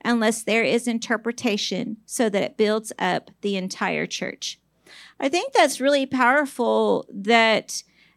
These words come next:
um, Paul is saying that out of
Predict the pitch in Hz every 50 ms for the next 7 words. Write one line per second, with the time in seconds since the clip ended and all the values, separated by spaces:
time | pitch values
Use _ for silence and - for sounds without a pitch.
0 | _ - - 247 247 240 240 233 226 220 - - - - - 277 262 269 269 285
1 | 285 285 277 277 269 247 - - 226 240 233 226 220 214 214 220 220 220 - -
2 | - - _ _ _ _ _ _ _ - - - 269 254 254 254 254 247 247 247
3 | 202 214 208 190 - - - 226 233 220 233 226 226 208 -